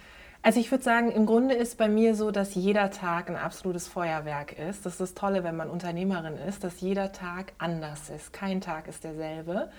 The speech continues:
Aber ein besonderes Highlight war definitiv letzte Woche unser Event von Global Digital Women. Da waren wir in Hamburg bei Xing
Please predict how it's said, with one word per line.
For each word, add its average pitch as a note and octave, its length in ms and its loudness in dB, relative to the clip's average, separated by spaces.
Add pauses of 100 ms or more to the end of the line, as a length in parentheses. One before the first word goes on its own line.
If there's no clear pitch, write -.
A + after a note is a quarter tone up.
(460)
Aber G#3 240 8
ein A3 220 6
besonderes A#3 520 2
Highlight G#3+ 360 2
war F#3+ 100 0
definitiv G#3+ 720 0
letzte F#3+ 380 -2
Woche F3+ 320 -4
unser F#3+ 500 0
Event F#3 640 -4 (100)
von F#3+ 240 -2
Global F3+ 340 -2
Digital F3 360 -6
Women. D4 240 -4
Da A3+ 140 -2
waren F3+ 280 -2
wir E3 440 0 (100)
in D#3+ 180 -6
Hamburg A#3 600 0
bei E3+ 160 -6
Xing C4 460 -4